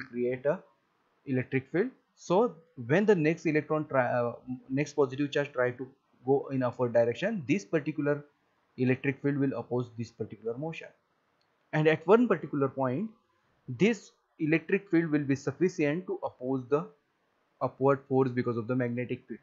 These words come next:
And when that happens, we say that the system is in equilibrium. So at equilibrium, the force because of magnetic field balances the force, balanced by the force created by the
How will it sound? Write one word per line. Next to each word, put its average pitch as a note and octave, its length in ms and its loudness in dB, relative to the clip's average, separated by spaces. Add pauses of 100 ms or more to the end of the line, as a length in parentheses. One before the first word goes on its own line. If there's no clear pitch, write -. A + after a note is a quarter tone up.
(320)
And C#3+ 160 4
when F#3+ 180 8
that G#3 140 8
happens, E3 420 2
we D3 100 2
say D#3 220 0
that D#3+ 280 2
the C#3+ 80 0
system B2+ 360 -8
is B2 140 -6
in C3+ 100 -2
equilibrium. A#2 460 -8 (120)
So - 240 -6
at C#3 160 0
equilibrium, D#3+ 640 0 (1160)
the C3+ 140 -2
force E3+ 280 0
because C3 300 0
of B2 140 -2
magnetic A2+ 520 -4
field E3+ 280 0 (560)
balances D#3 760 0
the C3 100 0 (140)
force, D3+ 260 0 (560)
balanced B2+ 420 2
by C3 220 4
the C#3+ 140 -4
force C#3 320 0
created A#2+ 480 -2
by A2+ 160 -2
the C#3 180 -12